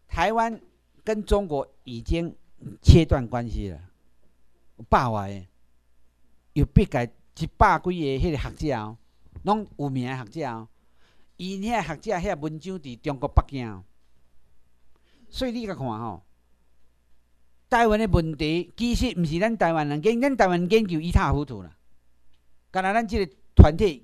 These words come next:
研究较清楚，较清楚尔。啊，其他遐独派的好啊，民进党也好啊，他们根本没有研究啦，伊拢用感情啦。啊，台湾人本来都爱管家己啊。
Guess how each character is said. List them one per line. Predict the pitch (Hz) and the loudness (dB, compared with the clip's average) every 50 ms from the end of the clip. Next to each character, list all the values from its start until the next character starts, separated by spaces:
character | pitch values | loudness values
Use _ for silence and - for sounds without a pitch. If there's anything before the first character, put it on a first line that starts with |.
| 139 139 | -10 -6
研 | 147 170 170 | -4 -4 -4
究 | 151 175 175 | -6 -8 -8
较 | 135 151 143 | -8 -8 -4
清 | - - 113 113 113 | -2 -2 -4 -4 -6
楚， | - 139 127 - - - | -14 -14 -16 -16 -14 -12
较 | - 185 | -12 -10
清 | - - 143 127 123 | -10 -10 -12 -12 -10
楚 | - 165 139 | -10 -10 -10
尔。 | 110 95 87 85 80 82 - - - - _ _ _ _ - - _ - - | -10 -12 -14 -16 -18 -20 -20 -20 -20 -20 _ _ _ _ -20 -20 _ -20 -10
啊， | - 208 | -8 -8
其 | 196 - 190 202 | -8 -8 -10 -10
他 | 185 160 202 202 202 | -6 -6 -4 -4 -4
遐 | 190 214 190 156 - | -2 -4 -4 -4 -6
独 | - 135 | -6 4
派 | - - 131 120 113 110 113 | 6 6 6 6 4 -2 -4
的 | 139 | -4
好 | 156 | -4
啊， | 143 110 - _ _ - - | -4 -4 -6 _ _ -16 -10
民 | 156 165 160 | -10 -10 -8
进 | 147 196 196 | -6 -6 -6
党 | 170 175 151 117 | -4 -4 -4 -4
也 | 110 | -4
好 | 127 139 | -6 -6
啊， | 127 85 - - _ _ - - - - _ - | -8 -8 -12 -16 _ _ -20 -20 -20 -20 _ -2
他 | - - | -2 -2
们 | 175 | -2
根 | 156 - 190 175 | -2 -4 -4 -4
本 | 147 131 | -4 -4
没 | 131 143 | -4 -4
有 | 135 117 | -6 -6
研 | 104 101 98 95 101 | -8 -10 -12 -14 -14
究 | 101 110 101 85 | -16 -16 -16 -18
啦， | 71 78 _ - - - - - _ _ - - - - - | -18 -20 _ -20 -20 -20 -20 -20 _ _ -20 -20 -20 -14 -10
伊 | 196 | -6
拢 | 196 247 254 | -4 -4 -2
用 | 202 175 160 147 | 0 -2 -2 0
感 | - - 226 214 226 233 233 | 0 2 4 4 4 4 2
情 | 185 - - 113 110 117 | 0 0 -2 -4 -4 -4
啦。 | 117 110 95 - - - _ _ _ _ _ _ _ _ _ _ _ _ - - - - | -6 -10 -12 -16 -20 -20 _ _ _ _ _ _ _ _ _ _ _ _ -20 -20 -14 -12
啊， | - | -12
台 | - - 254 254 | -6 0 2 2
湾 | 269 269 262 | 2 2 0
人 | 247 254 233 | -4 -6 -8
本 | 185 277 302 | -8 -8 -8
来 | 247 240 | -8 -6
都 | 226 220 | -4 -2
爱 | 240 262 | 0 -2
管 | 254 - 254 254 254 240 | 0 0 -2 -2 -2 -4
家 | - 175 143 | -8 -8 -10
己 | 135 - 139 131 127 113 | -10 -10 -14 -14 -14 -14
啊。 | 92 | -16